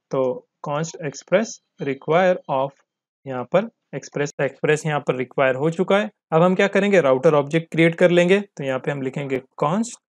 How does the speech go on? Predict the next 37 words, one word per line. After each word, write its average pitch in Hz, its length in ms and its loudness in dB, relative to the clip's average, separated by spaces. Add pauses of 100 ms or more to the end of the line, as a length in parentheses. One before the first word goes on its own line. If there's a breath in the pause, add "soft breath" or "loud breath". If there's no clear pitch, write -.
(100)
और 131 100 -4
यहाँ 131 120 -2
पे 135 120 0
आपको 127 220 -4
लिखना 127 300 -6
है 120 80 -6
राउटर 170 600 2 (320)
और 160 160 4
ये 185 100 4
कहाँ 185 200 2
से 185 140 0
आएगा, 190 220 -2
ये 180 200 2
एक्सप्रेस 151 440 -2
के - 80 -2
ऑब्जेक्ट 135 420 -2
के 156 60 -2
अंदर 127 260 -4
से 123 140 -12
आएगा। 117 260 -12 (100)
तो 143 140 0
यहाँ 135 200 -2
पर 190 200 0 (200)
एक्सप्रेस - 680 -2 (560)
डॉट, 147 380 0 (180)
यहाँ 135 140 -8
पे 131 120 -2
आपको 127 220 -6
लिखना 131 280 -4
है 247 120 -4 (360 loud breath)
राउटर, 123 440 -4 (160)
तो 135 200 -6
const 196 360 -2 (220)
router 147 400 2 (100)
is 147 100 -2
equals 139 440 -2
to 180 120 0